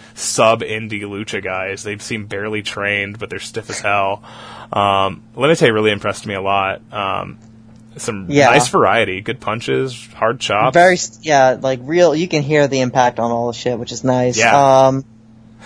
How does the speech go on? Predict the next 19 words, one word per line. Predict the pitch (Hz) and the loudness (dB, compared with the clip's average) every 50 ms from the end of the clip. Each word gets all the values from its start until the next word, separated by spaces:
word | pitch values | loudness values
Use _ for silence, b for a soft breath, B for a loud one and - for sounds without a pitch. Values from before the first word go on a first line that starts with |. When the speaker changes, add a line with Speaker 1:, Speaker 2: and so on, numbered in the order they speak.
| B - | B 2
Speaker 1:
There's | 160 175 160 | 2 6 6
a, | 208 | 6
Speaker 2:
this | 160 180 | 6 8
Speaker 1:
there's | 233 180 - | 6 8 8
Speaker 2:
is | |
Speaker 1:
a | 220 | 6
Speaker 2:
just, | 196 - | 6 8
like | - 143 | 6 6
Speaker 1:
moment, | 151 156 151 131 117 | 6 6 4 0 -2
too, | - - 143 139 131 | -2 0 0 0 0
where, | 117 117 110 110 80 | 0 0 0 0 0
uh, | 92 113 110 104 101 95 - B B B B B B B - - - - _ - - | 0 0 0 0 -2 -2 -6 B B B B B B B -20 -20 -20 -20 _ -18 -8
Togo, | - 151 151 143 147 147 143 135 131 120 | 0 0 2 2 4 2 4 2 2 0
uh, | - - 113 104 92 87 85 - - _ _ _ - - _ _ _ - | 0 -2 -2 -2 -2 -4 -6 -12 -20 _ _ _ -20 -20 _ _ _ -4
all | 120 | -2
right, | 117 85 78 | -2 -2 -4
so | - - | -10 -12
Togo | 113 - 147 151 151 151 | -6 -4 -2 0 0 -2
grabs | 120 113 104 101 104 107 110 110 107 - - - - - | -2 -4 -2 -2 -2 -2 -4 -8 -14 -14 -16 -16 -18 -20